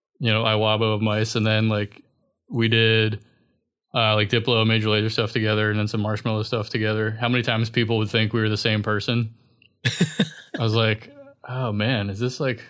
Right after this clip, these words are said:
Speaker 1: racist? Just 'cause we're, like, tall, weird looking white boys?" Like, damn. But yes, that happens so often.
Speaker 2: It's, you just start saying, "Yeah, that's me. Yep."
Speaker 1: I've had people, like,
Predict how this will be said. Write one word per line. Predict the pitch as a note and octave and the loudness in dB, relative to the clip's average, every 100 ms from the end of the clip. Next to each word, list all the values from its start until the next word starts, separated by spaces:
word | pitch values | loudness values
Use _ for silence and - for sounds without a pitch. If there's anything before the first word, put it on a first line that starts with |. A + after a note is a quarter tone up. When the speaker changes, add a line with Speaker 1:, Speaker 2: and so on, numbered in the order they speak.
| B2 - - A2 | -20 -20 -18 -10
Speaker 1:
racist? | G2+ A2 A#2 F#3+ F3+ F3 - | -2 0 0 0 0 -4 -6
Just | A#2+ | -2
'cause | C#3+ C3 - | 0 2 2
we're, | D3 | 2
like, | B2 A#2 - - - _ | 2 -2 -10 -20 -20 _
tall, | - C#3+ B2 B2 C3+ A#2 | -2 2 4 4 2 2
weird | B2 C3+ | 2 2
looking | C#3 C3+ C#3 A2 G#2+ F#2+ | 0 0 0 0 -2 -6
white | A#2+ C3 - | -6 -6 -6
boys?" | F3 F#3 F3+ | -6 -4 -6
Like, | C3 A#2 | -10 -12
damn. | D3 D#3 A#2+ A2+ _ _ _ _ _ | -8 -6 -6 -10 _ _ _ _ _
But | - | -8
yes, | G#2 G#2 G#2 - _ _ _ _ - | -8 -8 -14 -20 _ _ _ _ -4
that | A#2 A2 | 0 2
happens | G#2+ A2 G#2 | 2 0 0
so | - A2+ G#2+ | 0 -2 0
often. | G#2 G2+ A#2 G2+ _ _ - | -4 -6 -10 -14 _ _ -4
Speaker 2:
It's, | A2+ - - - - - - | -2 0 2 0 -2 -4 0
you | B2 | 2
just | B2 - | 2 2
start | G#2 F#2 | 2 2
saying, | - F#2+ C3 | 0 0 2
"Yeah, | D#3+ F3 - | 2 2 2
that's | C#3+ - | 0 2
me. | E3 D#3 D3 _ _ C#3+ | 2 2 0 _ _ -2
Yep." | D3 D#3 _ _ _ _ _ _ _ _ _ _ - | -2 -2 _ _ _ _ _ _ _ _ _ _ -4
Speaker 1:
I've | C3 D#3 | 2 4
had | F3 | 4
people, | F3 D#3+ D3+ | 4 4 4
like, | B2+ | 2